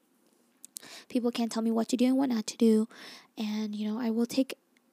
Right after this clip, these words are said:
advice if I want to, and I will always listen to myself first. Um, but yeah, and as a person who's been, like,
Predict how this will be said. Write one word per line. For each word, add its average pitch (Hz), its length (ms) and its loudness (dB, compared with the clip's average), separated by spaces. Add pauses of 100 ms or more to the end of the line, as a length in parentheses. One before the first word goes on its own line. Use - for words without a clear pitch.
(140)
advice 240 800 2 (220)
if 226 100 2
I 240 60 2
want 359 180 2
to, 330 120 0 (240)
and 220 360 2 (180)
I 214 540 -2 (760)
will 262 160 2
always 247 640 4
listen 226 300 -6
to 220 60 0
myself 214 340 0
first. - 460 -6 (380)
Um, 233 280 -6 (280)
but 247 100 6
yeah, 214 120 0 (340)
and 302 220 2 (220)
as 277 160 2
a 285 60 0
person 262 360 -2
who's 254 220 -4
been, 233 220 -4
like, 233 260 -8